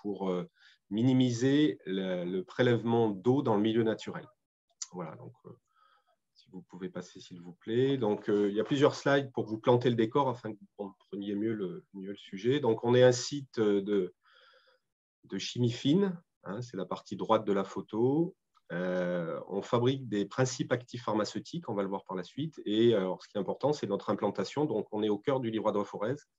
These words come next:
Alors, pour ceux qui ne connaissent pas, on est à Vertolaye, c'est à côté d'Ambert. Et Ambert, c'est à mi-chemin entre Clermont-Ferrand et Saint-Étienne, est-ouest, et, euh, nord-sud entre, euh, Vichy et le Puy-en-Velay.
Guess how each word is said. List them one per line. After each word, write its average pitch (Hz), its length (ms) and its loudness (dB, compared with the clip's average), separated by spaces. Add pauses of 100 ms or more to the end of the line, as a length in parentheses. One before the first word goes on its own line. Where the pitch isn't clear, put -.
(560)
Alors, 87 200 -8
pour - 200 -14
ceux - 140 -6
qui 120 160 -6
ne 113 60 0
connaissent 110 380 0
pas, 139 520 2
on 104 180 -2
est 110 80 4
à 98 100 2
Vertolaye, 123 600 2
c'est - 140 -4
à - 20 -6
côté 120 240 0
d'Ambert. 120 500 6
Et 110 80 0
Ambert, 117 380 6
c'est - 160 -2
à 110 60 2
mi-chemin 123 480 2
entre 104 480 -2 (640)
Clermont-Ferrand 127 600 4
et 123 40 6
Saint-Étienne, 120 800 2
est-ouest, 131 760 2
et, 104 220 2
euh, 92 160 2
nord-sud 113 460 0
entre, 104 300 -4
euh, 104 420 2
Vichy 120 480 -2
et 113 40 6
le 104 120 2
Puy-en-Velay. 107 500 -2